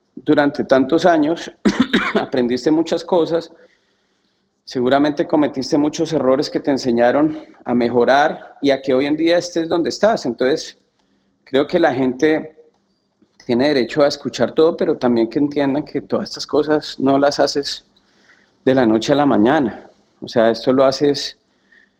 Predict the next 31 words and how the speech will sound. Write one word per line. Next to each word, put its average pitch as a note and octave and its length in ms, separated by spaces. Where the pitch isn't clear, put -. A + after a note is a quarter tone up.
en A#2 140
un A2+ 100
proceso, C#3+ 800
en C3 80
donde, A2+ 220
eso A#2+ 120
es - 120
como D#3+ 240
si C3 160
tú C3 180
dices, D3 260
"Voy C#3 160
a D#3 60
subir C#3 400
cien D3+ 220
escalones", D3+ 760
pues, A2+ 120
marica, A2+ 380
tiene C3 260
que - 100
empezar B2 400
el A2+ 140
uno, C#3 240
el A#2 100
dos, B2 240
el A2 80
tres, B2 260
el G#2+ 80
cuatro, B2 280
el A#2 60
cinco, C#3 440